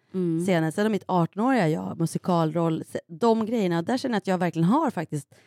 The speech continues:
Speaker 2: betat av på min bucket list. Vad jag
Speaker 1: Mm.
Speaker 2: så här drömde om som arton år.
Speaker 1: Mm.
Speaker 2: Åh, nu, så. Men, men sen att få bli mamma var ju också en sån, så här dröm.
Speaker 1: Ja,
Speaker 2: Jag trodde
Speaker 1: alltså
Speaker 2: inte jag
Speaker 1: jag,
Speaker 2: skulle få va-,
Speaker 1: jag tror
Speaker 2: bli
Speaker 1: att
Speaker 2: hända.
Speaker 1: jag var arton när jag började
Speaker 2: Ja.
Speaker 1: drömma om att bli mamma. Jag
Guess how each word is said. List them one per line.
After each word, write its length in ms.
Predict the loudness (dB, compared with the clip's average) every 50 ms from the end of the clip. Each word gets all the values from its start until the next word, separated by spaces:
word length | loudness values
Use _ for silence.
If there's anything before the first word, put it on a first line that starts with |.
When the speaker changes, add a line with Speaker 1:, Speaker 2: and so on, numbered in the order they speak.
| _ _ _ _ _ -4
Speaker 2:
betat 260 | -2 -2 -2 -2 -4 -4
av 220 | -4 -2 0 -2 -2
på 120 | -4 -4
min 200 | -2 0 0 0
bucket 480 | 0 -4 -6 -8 -12 _ -14 -14 -12 -10
list. 260 | -12 -12 -12 -6 -2
Vad 80 | 0
jag 60 | 2 2
Speaker 1:
Mm. 80 | 2
Speaker 2:
så 60 | 0
här 60 | -4 -4
drömde 500 | -4 -2 -2 -2 -2 -2 -4 -4 -2 -2
om 160 | -2 -4 -6
som 220 | -8 -10 -6 -6 -4
arton 300 | -4 -6 -8 _ -4 -4
år. 80 | -4 -4
Speaker 1:
Mm. 80 | -2 0
Speaker 2:
Åh, 220 | 2 2 2 2 2
nu, 120 | 0 -2 -4 -4 -10 _ _ _ _ _ _ _ _
så. 260 | -2 0 0 0 -2 -6 _
Men, 180 | -4 -2 -2 -2 -6 _ _ _ -2
men 380 | 0 2 2 2 0 -2 -4 -6 _ _ _ _ _ _ _ _ _ _ _
sen 340 | -4 0 0 2 2 2 0
att 140 | -2 -4 -4
få 120 | -4 -4 -2
bli 120 | 0 0
mamma 460 | 2 2 2 2 2 2 0 -2 -4 -6 -12 _
var 140 | -6 -2 0
ju 80 | 0 0
också 260 | 0 -4 -4 0 2
en 100 | 2 2
sån, 320 | 0 -2 -6 -8 -10 -14 -16 _ _
så 120 | _ -8
här 80 | -6 -6
dröm. 260 | -2 0 2 2 4
Speaker 1:
Ja, 20 |
Speaker 2:
Jag 80 | 4 4
trodde 140 | 4 4 4
Speaker 1:
alltså 180 | 2 2 2 4
Speaker 2:
inte 100 | 4 4
jag 80 | 4 4
Speaker 1:
jag, 80 | 4
Speaker 2:
skulle 100 | 2 2
få 100 | 2 0 0
va-, 100 | 2 2
Speaker 1:
jag 120 | 2 0 0
tror 160 | 2 2 4
Speaker 2:
bli 80 | 4
Speaker 1:
att 80 | 2 2
Speaker 2:
hända. 540 | -2 -4 -2 0 2 4 4 2 2 0 -2
Speaker 1:
jag 80 | -2
var 300 | 0 0 2 2 2 0 -2 _
arton 800 | -2 0 0 -2 -4 -8 _ _ _ -4 -2 0 0 0 0 0
när 240 | 0 0 0 0
jag 100 | -2 -4
började 220 | -2 -2 -2 -2 -2
Speaker 2:
Ja. 60 | -2
Speaker 1:
drömma 300 | -2 0 0 2 2 2
om 80 | 0 0
att 60 | 0
bli 80 | -2
mamma. 360 | -2 -2 -2 0 0 0 0 -2
Jag 160 | -2 -4